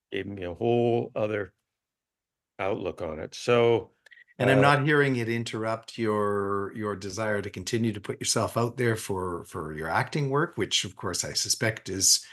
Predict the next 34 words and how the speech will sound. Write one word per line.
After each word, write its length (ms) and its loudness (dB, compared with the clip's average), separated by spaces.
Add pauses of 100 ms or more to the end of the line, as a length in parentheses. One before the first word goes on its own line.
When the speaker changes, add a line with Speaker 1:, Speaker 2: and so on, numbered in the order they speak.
(160)
Speaker 2:
is 140 6
dependent 500 6
upon, 540 2 (260)
uh, 280 -4
memory 380 2
recall, 520 0
but, 420 4
uh, 320 0
n-, 120 -4 (300)
Speaker 1:
Yeah. 120 -6
Speaker 2:
you 60 2
know, 200 0
but 220 4
you 100 8
got 240 6
more 160 6
than 140 4
one 180 4
take. 360 -2
Certainly 380 0
you've 240 0
picked 200 0
the 80 -4
right 260 -2
stream 420 2
in 160 2
<laughs> 280 -8
terms 400 2
of, 440 -4 (260)
Speaker 1:
That's 240 -2
Speaker 2:
uh, 40 2
Speaker 1:
right. 160 -2 (340)
Speaker 2:
yeah. 140 2 (640)
Speaker 1:
Yeah, 300 4